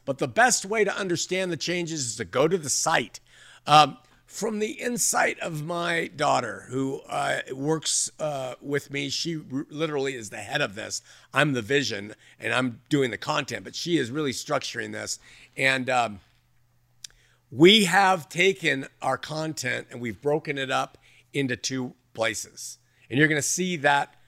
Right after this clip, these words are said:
demonstrated on the site. Why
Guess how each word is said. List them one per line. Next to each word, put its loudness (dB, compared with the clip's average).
demonstrated 2
on -8
the -10
site. -8
Why 4